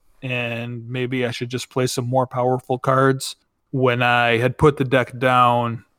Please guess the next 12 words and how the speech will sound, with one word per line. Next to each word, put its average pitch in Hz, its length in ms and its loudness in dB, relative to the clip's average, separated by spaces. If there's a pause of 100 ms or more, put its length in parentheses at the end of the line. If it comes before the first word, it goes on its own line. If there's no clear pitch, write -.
(120)
I 131 80 0
was 127 260 -2
on 117 760 0 (180)
Legion 131 460 2
War 117 200 4
Bosses 113 480 2
in 120 100 -8
the 107 100 -8
three 117 240 -6
mana 110 260 -4
slot, 110 500 0 (720)
and 110 1120 -4